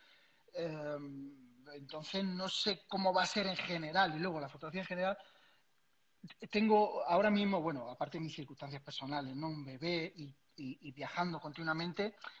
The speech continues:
me hacen ser ahora mismo un analfabeto de, de la, de la producción contemporánea, y lo lamento. Y por eso,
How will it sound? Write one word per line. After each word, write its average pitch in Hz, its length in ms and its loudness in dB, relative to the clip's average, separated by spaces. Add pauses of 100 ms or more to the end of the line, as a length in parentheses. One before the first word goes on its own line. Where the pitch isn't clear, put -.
(140)
me 147 260 -6
hacen 196 440 0
ser 190 340 -2
ahora 165 360 0
mismo 175 280 -12
un 175 140 -12
analfabeto 151 800 -2
de, 156 300 -2 (260)
de 147 240 -14
la, 135 340 0
de 143 80 -10
la 139 80 -6
producción 165 600 -10 (200)
contemporánea, 156 800 -6
y 139 60 -10
lo 135 100 -10
lamento. 156 480 -2
Y 135 60 -12
por 143 160 -8
eso, 180 280 -4